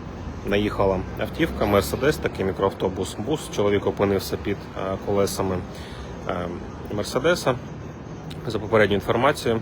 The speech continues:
е, машина їхала за своїм звичним маршрутом, е, у напрямку Старого моста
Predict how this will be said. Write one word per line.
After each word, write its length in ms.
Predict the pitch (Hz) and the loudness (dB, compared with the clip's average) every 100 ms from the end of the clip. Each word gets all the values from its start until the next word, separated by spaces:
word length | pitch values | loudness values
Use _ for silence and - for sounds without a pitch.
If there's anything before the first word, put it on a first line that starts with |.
| - | -4
е, 120 | 98 95 | -6 -2
машина 400 | 95 - 98 95 | -2 -2 0 0
їхала 320 | 98 - 95 | 0 0 0
за 80 | 92 | 0
своїм 280 | - 95 | 0 0
звичним 300 | 95 95 98 | -2 -4 -4
маршрутом, 460 | 95 107 175 165 139 - - - - - - | -4 -2 -2 0 -2 -2 -10 -12 -12 -8 -4
е, 280 | 95 92 92 - - - - - - - - - - - - - - - - - | -2 -2 -4 -6 -10 -10 -10 -10 -10 -10 -10 -10 -10 -8 -8 -10 -12 -12 -10 -6
у 140 | 104 101 | -2 2
напрямку 600 | 101 - 101 95 104 98 - - | 2 2 -2 -2 -2 -2 -2 -10
Старого 380 | - 104 98 98 | -4 -2 0 2
моста 400 | 98 113 - 156 | 0 0 2 0